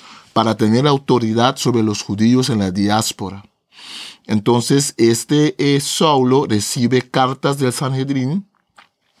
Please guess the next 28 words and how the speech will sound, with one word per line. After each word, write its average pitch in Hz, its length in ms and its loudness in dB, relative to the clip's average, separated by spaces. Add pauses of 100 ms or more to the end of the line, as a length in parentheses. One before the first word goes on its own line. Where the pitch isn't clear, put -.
(300)
para 107 320 -2
poder 113 380 2
también 143 420 0
perseguir 107 540 0
a 147 60 2
los 143 180 0
cristianos 127 760 -4 (380)
en 113 200 2
otras 120 320 0
partes, 113 680 -2
eh, 104 360 0
eh, 101 280 -2
de 98 280 -2
ese 110 200 -2
mundo, 113 540 0
¿no? 135 320 -2 (840)
Es 135 280 2
justamente 156 720 0
cuando 117 680 0
él, 117 580 4
am, 113 920 0 (100)
él 113 180 0
era, 131 480 0 (340)
cuando 113 240 -2
él 113 60 2
sale 135 400 2
de 117 200 2
Damasco, 131 760 -2